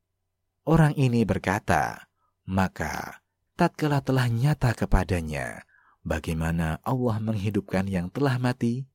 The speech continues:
dia pun berkata, "Saya yakin bahwa Allah Maha Kuasa atas segala sesuatu." Namun pada hari kebangkitan, tidak lagi kalimat ini diterima.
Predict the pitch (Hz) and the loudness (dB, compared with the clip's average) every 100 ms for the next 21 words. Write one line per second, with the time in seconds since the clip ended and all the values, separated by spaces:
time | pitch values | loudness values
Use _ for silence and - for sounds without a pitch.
0 | _ - 127 175 156 143 135 120 104 104 | _ -8 2 4 4 2 4 4 4 2
1 | 104 95 78 62 - - _ _ _ _ | 2 4 4 2 -6 -18 _ _ _ _
2 | _ _ _ - 151 147 135 117 101 - | _ _ _ -2 2 4 4 4 2 -2
3 | 71 65 - _ _ - 90 82 80 - | -6 -8 -16 _ _ 0 2 4 4 2
4 | 101 98 95 92 - _ _ 87 98 117 | -4 -2 -2 -2 -6 _ _ 0 2 2
5 | 131 135 120 110 107 101 - - 151 120 | 0 2 2 4 2 2 0 -2 0 0
6 | 107 - 90 87 85 - 135 - 92 - | 0 -2 0 0 0 0 -2 0 -2 -2
7 | - 60 50 - _ _ _ _ _ _ | -4 -8 -8 -16 _ _ _ _ _ _
8 | - 127 147 160 175 160 160 156 156 151 | -8 2 4 4 2 4 6 6 6 4
9 | 151 156 151 151 - 143 156 165 - 165 | 4 4 4 0 2 0 0 -6 2 4
10 | 165 147 156 143 147 147 156 160 147 139 | 6 6 4 4 2 2 2 0 -2 0
11 | 135 123 101 98 95 107 107 78 - | -2 0 -2 0 2 2 0 -2 -4